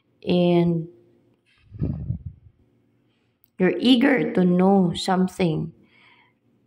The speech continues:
Hmm? Madaming libro. Or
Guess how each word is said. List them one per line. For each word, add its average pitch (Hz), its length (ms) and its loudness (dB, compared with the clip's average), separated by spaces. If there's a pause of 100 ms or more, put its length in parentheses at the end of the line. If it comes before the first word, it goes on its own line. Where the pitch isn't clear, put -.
(1080)
Hmm? 202 440 -4
Madaming 170 440 0
libro. 170 640 0 (720)
Or 175 560 2